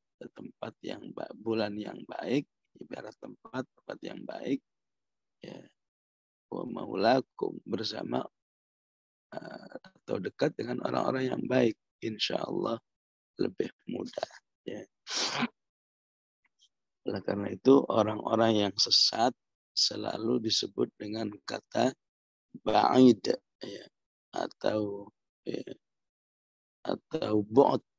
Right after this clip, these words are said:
ya. Kenapa? Karena kondisinya menjauh, ya. Misalnya, "Ulaika fi dhalalim ba'id." Mereka itu berada dalam kesesatan yang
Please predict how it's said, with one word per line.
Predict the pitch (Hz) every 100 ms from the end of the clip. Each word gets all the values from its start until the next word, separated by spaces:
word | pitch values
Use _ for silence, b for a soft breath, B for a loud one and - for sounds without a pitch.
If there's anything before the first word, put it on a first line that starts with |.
| -
ya. | - - - _ _ _ _ _ _ _ _ _ _ _
Kenapa? | - 117 135 123 120 123 -
Karena | 110 123 139 - _ _ _ _ _ _
kondisinya | - 107 104 101 110 113 131 131
menjauh, | 123 110 107 104 95 - _ _ _ -
ya. | - - _ _ _ _ _ _ _ _ _ _ _
Misalnya, | - 104 110 110 113 _ _ _ _
"Ulaika | 110 107 107 110 107 117 113 110
fi | - 113
dhalalim | 101 104 107 117 117 107 104 101
ba'id." | 101 - 127 107 87 120 _ _ _ _ _ _ _ _ _ -
Mereka | - 50 - -
itu | - 113
berada | 104 101 104 107
dalam | 101 98 98 127 - _ _ _ _ -
kesesatan | - - - 107 - 117 107
yang | 101